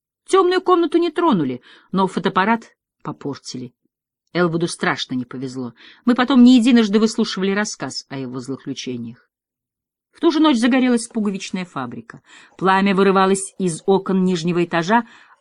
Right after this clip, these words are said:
Я из комнаты не видела, но мимо прогромыхала на помощь пожарная машина. Конечно, я ужаснулась, испугалась, но, должна признаться,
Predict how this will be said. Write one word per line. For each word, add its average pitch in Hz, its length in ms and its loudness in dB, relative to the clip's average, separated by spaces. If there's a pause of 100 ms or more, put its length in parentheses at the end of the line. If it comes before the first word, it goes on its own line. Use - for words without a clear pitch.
(460)
Я 214 260 2
из 214 180 2
комнаты 214 380 2
не 208 120 2
видела, 175 420 2
но 185 260 0
мимо 208 400 4
прогромыхала 175 680 -2
на 170 120 -2
помощь 196 520 -2 (260)
пожарная 160 480 -2
машина. 123 540 -10 (640)
Конечно, 185 400 -6
я 135 320 -8 (420)
ужаснулась, 160 760 0
испугалась, 175 680 -2 (340)
но, 269 240 6
должна 202 320 2
признаться, 160 640 -2